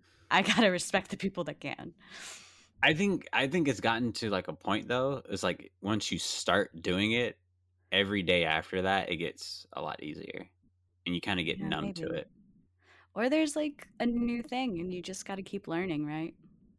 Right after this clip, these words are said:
Speaker 1: It's like,
Speaker 2: Mm.
Speaker 1: it's like Ripley in these movies. She keeps on being traumatized over and over and over again. And it's not that she gets so numb to it as she just learns a new lesson, you know? Maybe.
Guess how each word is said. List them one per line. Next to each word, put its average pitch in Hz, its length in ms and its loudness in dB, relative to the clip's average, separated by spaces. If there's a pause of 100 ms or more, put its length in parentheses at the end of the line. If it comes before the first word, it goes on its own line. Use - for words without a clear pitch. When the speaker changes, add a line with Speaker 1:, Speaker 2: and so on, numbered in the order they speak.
(200)
Speaker 1:
It's - 140 -4
like, 226 160 0
Speaker 2:
Mm. - 40 -12 (180)
Speaker 1:
it's 202 140 -2
like 254 180 6
Ripley 185 520 0
in 190 120 -4
these 175 240 -4
movies. 170 560 -6
She - 180 -8
keeps 233 300 -6
on 262 180 0
being 190 280 0
traumatized 151 960 -2
over 202 300 0
and 196 260 -2
over 160 280 0
and 156 180 0
over 185 260 0
again. 143 460 -4 (1080)
And 247 100 4
it's 254 200 2
not 294 180 6
that 339 120 -2
she 311 120 2
gets 262 220 -2
so 214 160 4
numb 180 420 0
to 311 220 -4
it 320 220 -2
as 220 140 -4
she - 160 -4
just 294 240 -6
learns 285 280 2
a - 100 -4
new 262 180 -2
lesson, 247 520 -4
you 160 140 -8
know? 208 280 -6 (1900)
Maybe. 240 380 -2